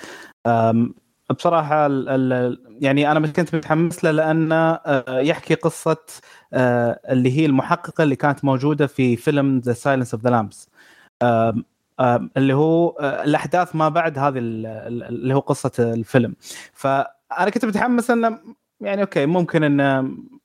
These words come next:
الفيلم already يعني باني أساس كويس، فممكن إنه خلاص يعني انط من خلاله وروح.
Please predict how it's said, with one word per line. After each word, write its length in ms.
الفيلم 560
already 380
يعني 380
باني 380
أساس 280
كويس، 500
فممكن 500
إنه 360
خلاص 340
يعني 340
انط 260
من 160
خلاله 400
وروح. 840